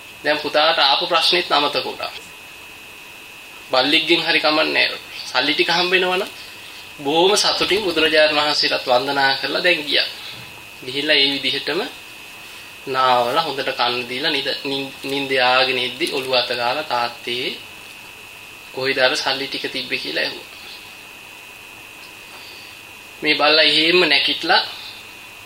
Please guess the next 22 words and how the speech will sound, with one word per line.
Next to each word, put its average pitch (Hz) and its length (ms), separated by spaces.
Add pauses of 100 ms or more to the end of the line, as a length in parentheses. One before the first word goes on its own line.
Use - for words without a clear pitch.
(760)
බිම 156 260
පහුරු 156 400
ගාගෙන, 151 360
පහුරු 143 320
ගාගෙන 143 320
ඉව 143 180
කරගෙන 139 400
ගිහිල්ලා 139 400
වත්ති 135 240
කිරෝලකට 135 540
ගිහිල්ලා 131 380 (140)
අත් - 200
දෙකෙන් 156 320 (240)
පහුරු 143 300
ගෑවා. 127 400 (1080)
ඉක්මනට 165 480
එතන 160 280
සේවකයෝ 151 480
දාලා 143 260
හාරලා 135 400
බලද්දි 127 440
මෙන්න 143 280